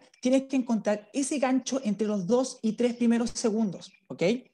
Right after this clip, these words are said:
Para que este usuario tenga ganas de ver más. No puedes pretender empezar el video muy lento. Tiene que ser dinámico, incluir un tipo de contenido que se vaya estirando y quieran ver tu reel hasta el final.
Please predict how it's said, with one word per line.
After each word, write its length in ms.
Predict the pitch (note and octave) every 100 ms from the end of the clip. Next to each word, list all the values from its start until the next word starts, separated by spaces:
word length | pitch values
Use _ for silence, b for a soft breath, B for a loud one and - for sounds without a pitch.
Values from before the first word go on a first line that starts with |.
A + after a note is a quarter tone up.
| b b b _
Para 240 | F#3 F#3+ G3
que 120 | G#3
este 160 | A3
usuario 320 | A#3+ B3 B3 A#3+
tenga 340 | A3+ A3+ A3+
ganas 320 | F#3 G3+ G3+
de 80 | F3+
ver 160 | F3 F3
más. 400 | - - - - _ _ _ B B B -
No 140 | G3+
puedes 220 | C4 D#4+ E4+
pretender 440 | D#4 C4+ A#3 G#3+
empezar 360 | A3 G#3+ - F3
el 100 | F3+
video 400 | G3 D3+ E3 F#3
muy 300 | F3 A3+ B3
lento. 440 | C#4+ B3 - - _ b b b _
Tiene 240 | G#3 A#3
que 160 | A3 G#3
ser 160 | A3
dinámico, 640 | E3+ D3+ A#2 C3 - F3+ - _ -
incluir 340 | D#3 C#3 C3+
un 80 | C#3+
tipo 180 | C#3+ D3+
de 100 | C#3
contenido 440 | C#3 C3 C3+ C3
que 80 | B2
se 140 | B2 B2+
vaya 160 | B2+
estirando 680 | - A3 C4 B3+ A#3+ C#4 - _
y 120 | A3
quieran 300 | A#3+ A#3 A#3
ver 180 | A3 A3
tu 120 | G3+
reel 240 | F#3 F#3+ -
hasta 220 | F3+ G3
el 60 | F#3
final. 280 | F3+ A#3